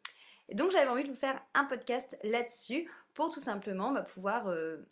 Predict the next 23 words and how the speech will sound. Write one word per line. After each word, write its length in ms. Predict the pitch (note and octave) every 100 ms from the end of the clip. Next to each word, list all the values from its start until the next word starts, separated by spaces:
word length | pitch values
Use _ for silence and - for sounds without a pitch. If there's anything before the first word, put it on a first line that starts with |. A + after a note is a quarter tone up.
| _
échanger 680 | E4+ F4+ C#4+ A3+ F#3+ F#3+ - G#3
directement 760 | G3 A3+ G#3 G#3 G3 G3 A3+ -
avec 340 | A3 F#3+ F3
vous, 340 | E3+ G#3 B3
euh, 120 | G3 F3
certaines 500 | - F#3+ G#3+ F#3+ F3+
clés. 320 | - A3 C#4+ - - -
Et 260 | B3+ D4+ D#4
comme 160 | C#4+ A#3+
d'habitude, 440 | F#3+ F#3 A3 A3
si 140 | -
t'as 100 | F#3+
envie, 420 | F#3 F#3+ F#3+ A#3+ A3
euh, 320 | F3+ F3 F3+
d'aller 320 | F3 F#3 F3+
plus 220 | - A#3
loin 340 | A3 B3 C4 C4
et 100 | A#3
d'en 140 | F#3
parler 320 | F#3 F3+ A3
avec 340 | G3 F3 F3 F3+
moi, 260 | F3+ A3
euh, 80 | E3+